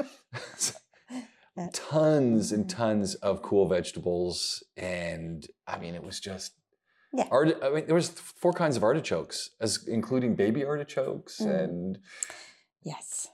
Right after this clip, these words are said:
Speaker 1: If
Speaker 2: Yeah.
Speaker 1: we'd had a better kitchen, we probably would have.
Speaker 2: Yeah.
Speaker 1: It would have been fantastic. So, uh,
Speaker 2: So
Speaker 1: we did that, and then thank goodness.
Speaker 2: Oh, but this is really cool because right by the fruit and veg market, it was the recycling barge. So, you know, garbage and recycling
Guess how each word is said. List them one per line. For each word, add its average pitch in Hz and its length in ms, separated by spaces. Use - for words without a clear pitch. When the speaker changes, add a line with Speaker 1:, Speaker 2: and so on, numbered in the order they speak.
Speaker 1:
If 196 100
Speaker 2:
Yeah. - 80
Speaker 1:
we'd 220 120
had 214 160
a 208 60
better 202 240
kitchen, 262 540
we 214 100
probably 185 380
would - 180
have. - 140
Speaker 2:
Yeah. - 320
Speaker 1:
It 170 40
would 185 100
have 175 80
been 175 220
fantastic. - 800
So, - 340
uh, 208 240
Speaker 2:
So 214 100
Speaker 1:
we 208 60
did 196 200
that, 233 400
and 220 120
then 214 240
thank 294 260
goodness. 233 300
Speaker 2:
Oh, 247 240
but 190 220
this 233 160
is 262 100
really 214 220
cool 131 280
because 175 320
right 165 240
by 180 220
the 156 80
fruit 151 200
and 135 100
veg 160 220
market, 131 320
it 127 180
was 135 260
the 131 80
recycling 131 760
barge. 92 520
So, 117 440
you - 300
know, 101 60
garbage 123 400
and 117 100
recycling 113 600